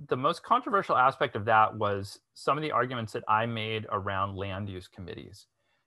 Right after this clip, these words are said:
And land use committees have come up on our podcast before, but for listeners who don't know, every single community association has a land use committee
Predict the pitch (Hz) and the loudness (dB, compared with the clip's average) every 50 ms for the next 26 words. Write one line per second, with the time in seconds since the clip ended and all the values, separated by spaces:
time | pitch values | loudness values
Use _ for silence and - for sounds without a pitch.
0 | _ - 123 113 104 107 113 123 135 151 185 196 - - - 151 143 143 135 - | _ -8 -4 -4 -2 0 0 0 0 2 0 -2 -4 -4 -6 -4 -2 -2 -2 -2
1 | 139 123 - - 123 113 113 113 - - 120 117 107 98 95 - - 110 110 110 | -4 -6 -4 -6 0 2 2 2 2 0 -2 0 0 0 -2 0 2 2 2 2
2 | - 120 101 92 95 - - 110 104 95 - - - 151 127 92 82 80 101 110 | 2 0 0 0 0 -2 -8 -8 -8 -8 -8 0 2 4 6 6 4 4 4 0
3 | 104 - - - 131 113 110 120 131 127 - 175 170 165 - 147 120 113 123 117 | -2 -2 0 0 2 2 4 2 0 0 -2 -4 -4 -4 -2 -4 -4 0 2 2
4 | 107 107 - 107 117 117 104 92 87 85 104 - _ _ _ _ _ - 127 127 | 2 2 -2 -4 0 0 2 2 0 -2 -4 -10 _ _ _ _ _ -2 0 0
5 | 165 165 - - 151 139 139 135 127 117 110 107 107 107 104 98 101 _ _ _ | 0 -2 -2 -6 -8 -6 -4 0 2 2 4 4 4 2 0 -2 -6 _ _ _
6 | _ _ _ _ _ _ _ _ _ _ _ _ - _ _ - - 123 127 135 | _ _ _ _ _ _ _ _ _ _ _ _ -20 _ _ -12 -8 -6 -6 -2
7 | 139 127 107 - - 113 107 - 113 101 101 98 - 101 90 95 98 117 120 113 | -2 -2 -2 2 0 0 0 0 -2 -2 -2 -2 -4 -8 -8 -8 -2 -2 0 0
8 | 110 98 101 104 104 113 120 113 107 - - 120 113 104 98 95 101 98 95 95 | 0 -4 -4 -4 -4 -4 -4 -4 -6 -8 -8 -8 -6 -6 -6 -6 -8 -8 -8 -10
9 | 98 | -12